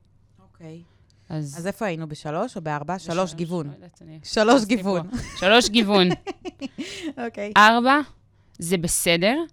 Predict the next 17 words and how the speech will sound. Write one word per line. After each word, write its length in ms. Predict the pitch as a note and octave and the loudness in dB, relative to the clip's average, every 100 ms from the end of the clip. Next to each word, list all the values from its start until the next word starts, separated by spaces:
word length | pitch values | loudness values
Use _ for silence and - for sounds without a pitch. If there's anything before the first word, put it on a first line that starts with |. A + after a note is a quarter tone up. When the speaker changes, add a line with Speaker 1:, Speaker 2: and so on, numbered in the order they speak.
| _ _ F#3 | _ _ 0
Speaker 2:
לאהוב 380 | F#3 E3+ E3+ | 2 4 2
את 120 | A3 B3 | 0 -4
עצמך, 420 | - C4+ D4+ - | -2 -2 -2 -6
ועדיין 640 | F3+ E3 F3+ E3 F3+ A#3+ - - | -6 0 0 2 2 0 -4 -2
לא 220 | F#3 G#3 | 2 4
לאהוב 320 | A3+ G3+ G#3 F#3+ | 6 4 4 2
כל 200 | F#3+ F#3+ | 0 0
חלק 320 | - F3+ - | 0 -4 -2
בך. 320 | D#3 - - _ _ - - _ _ F#3+ | -6 -6 -14 _ _ -20 -20 _ _ -4
אני 200 | A3 A#3+ | -2 0
מאוד, 240 | G#3 G#3+ | 0 0
אני 180 | F#3 F3+ | -2 -6
תמיד 180 | F3+ G3 | -2 -2
נותנת 260 | G3 F#3 E3+ | -2 -4 -8
את 60 | |
זה 60 | E3 | -6
כדוגמה, 340 | D#3 D3+ D#3 | -4 -2 -4